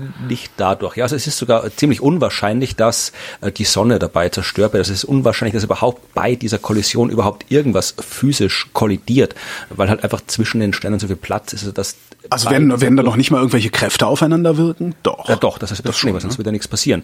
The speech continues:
Speaker 2: Ja, stimmt.
Speaker 1: Aber es ist quasi so, wenn das quasi, äh, die beiden Galaxien durchdringen, dann ist es extrem unwahrscheinlich, dass da zum Beispiel zwei Sterne gerade aufeinander prallen. Ja, also es kann schon passieren, aber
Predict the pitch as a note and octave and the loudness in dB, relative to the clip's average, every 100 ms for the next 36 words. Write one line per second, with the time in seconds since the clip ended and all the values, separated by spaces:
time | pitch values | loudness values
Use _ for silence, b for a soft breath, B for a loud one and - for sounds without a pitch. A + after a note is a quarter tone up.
0 | - C3 - A2+ A#2 A#2 A#2 C#3 - B2 | 0 0 2 4 2 2 -2 -2 0 0
1 | A#2 B2+ B2 B2 - B2+ B2 B2+ G#2+ A#2 | 2 2 2 2 0 2 2 0 -2 -2
2 | A#2 A2 B2 A2 A2 A2 - C3 - - | 0 0 2 0 0 0 0 0 0 0
3 | B2+ D3 C3+ B B A#2 A#2 A#2+ B2+ - | 2 2 0 B B -4 -2 0 0 -2
4 | G#2 - G#2 A2+ C3+ A2+ - G2+ G2+ - | -6 -2 0 2 4 2 2 0 -2 -4
5 | - G2 - F#2 G2+ - F#2+ F#2 - F#2 | 0 0 0 -4 -4 -2 0 0 -2 0
6 | G#2 G2 - - - F2 - F2+ D#2+ F2 | 2 0 -2 -4 -4 -4 -4 -4 -2 -2
7 | D#2+ - D#2 D2 C#2 D2+ F#2+ F#2+ - - | -2 -4 -2 -2 -2 -2 -2 -2 -6 -4
8 | G2 A2 G#2 F#2 F2+ - A2+ A#2 G2 F#2+ | -2 0 0 -2 -2 0 2 2 2 0